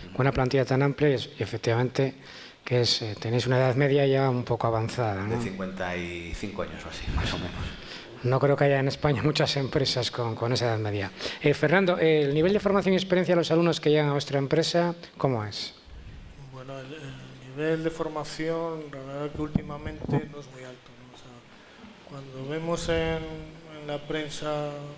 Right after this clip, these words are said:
Speaker 3: que empiezan a hablar de, de los famosos ninis, pues lamentablemente es cierto, o sea, no, no sé por qué motivo se han desmotivado, ni tienen ganas de estudiar, trabajar sí, pero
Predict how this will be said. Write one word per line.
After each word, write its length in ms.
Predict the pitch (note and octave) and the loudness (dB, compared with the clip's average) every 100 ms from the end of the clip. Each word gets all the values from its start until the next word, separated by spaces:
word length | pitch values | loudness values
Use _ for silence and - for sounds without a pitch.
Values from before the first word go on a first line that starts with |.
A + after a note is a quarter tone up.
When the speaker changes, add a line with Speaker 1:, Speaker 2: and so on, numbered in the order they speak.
| - - - - - | -18 -18 -18 -16 -14
Speaker 3:
que 60 | |
empiezan 280 | C#3+ C3+ D3+ | -12 -6 -2
a 40 | C#3+ | 0
hablar 340 | D3 D3+ D3 | 2 2 2
de, 340 | D3+ C#3+ C#3+ | -2 -2 -4
de 220 | D3 C#3+ C#3 | -8 -10 -10
los 260 | C#3 C3+ | -8 -10
famosos 480 | - C#3 C#3+ D3+ C#3+ | -10 -10 -8 -8 -8
ninis, 500 | D#3 D#3+ D#3+ D#3+ - - - - - - - | -8 -8 -8 -10 -12 -18 -20 -20 -20 -20 -18
pues 120 | C#3 C#3 | -14 -12
lamentablemente 880 | C3+ - - D#3 D#3 D#3+ D#3+ D#3+ | -12 -8 -4 -2 -2 -4 -4 -4
es 120 | D3+ - | -4 -4
cierto, 400 | C#3 C3+ - - | -10 -10 -14 -18
o 20 | |
sea, 140 | - | -16
no, 1120 | B2+ C3 C#3 C#3 C#3 - - - - - - D3 | -16 -14 -14 -12 -10 -10 -12 -12 -14 -16 -16 -14
no 60 | |
sé 140 | C#3+ D3 | -8 -8
por 220 | - C#3 | -8 -8
qué 120 | D#3 | -6
motivo 420 | D3 C#3+ D#3+ D#3 | -6 -2 0 0
se 140 | D3+ D#3 | -2 -2
han 480 | D3+ D3+ D3+ D3 C#3+ | -4 -4 -8 -10 -10
desmotivado, 800 | C3+ D3 C#3 C#3 D#3+ E3+ E3+ E3+ | -10 -10 -10 -2 0 2 0 -4
ni 200 | C#3+ C3+ | -8 -8
tienen 300 | D3+ D3+ D3 | -8 -8 -8
ganas 260 | C#3+ C#3 | -8 -8
de 60 | C#3 | -8
estudiar, 580 | C#3 C#3 C#3+ E3+ E3+ E3+ | -10 -8 0 2 2 0
trabajar 520 | D#3+ C3 C3 - D3+ | -6 -10 -10 -6 -6
sí, 200 | D3+ E3 E3 | -2 -4 -4
pero 220 | C#3 | -8